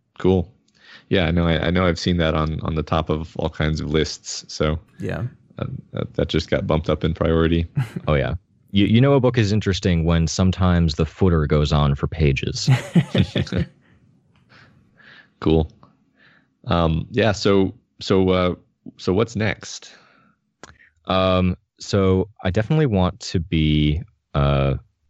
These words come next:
Speaker 3: you know, I definitely wanna do Worm two when it comes out. I'm still trying to decide on how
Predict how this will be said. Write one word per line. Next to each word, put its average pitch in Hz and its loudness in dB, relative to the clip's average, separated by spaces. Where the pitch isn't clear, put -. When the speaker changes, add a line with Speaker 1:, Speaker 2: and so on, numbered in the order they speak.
Speaker 3:
you 78 -2
know, 69 2
I 78 0
definitely 95 4
wanna 87 4
do 76 0
Worm 76 0
two 76 0
when 71 2
it 65 -2
comes 69 -2
out. 67 -2
I'm 73 -2
still 85 -2
trying 76 0
to 73 0
decide 90 2
on 82 2
how 87 0